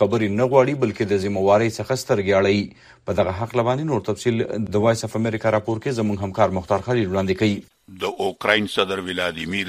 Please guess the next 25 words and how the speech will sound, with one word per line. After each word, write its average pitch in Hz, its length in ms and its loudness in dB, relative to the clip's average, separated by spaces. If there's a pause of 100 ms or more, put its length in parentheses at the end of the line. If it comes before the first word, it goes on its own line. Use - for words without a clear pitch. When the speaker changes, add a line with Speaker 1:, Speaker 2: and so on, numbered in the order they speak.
(120)
Speaker 2:
زیلنسکي 95 680 -6
د 85 160 -10
کرسمس 95 480 -6
په 90 140 -8
موقع 80 260 -6
د 87 140 -6
خالي 90 340 -6
ناوخته 82 560 -4 (300)
د - 200 -6
اوکراین 98 400 -2 (140)
ولس 95 200 -6 (120)
ته - 80 -8
خپل 98 240 -10
یو 92 160 -6
ویډیو 95 400 -6
خطاب 92 340 -4
کې 87 160 -14
ویلي 95 300 -4
دي 95 140 -4
چې - 200 -14
تاسو 92 320 -4
د 85 120 -10
روس 104 200 -12
زورګیرۍ 82 540 -8
ته 92 40 -8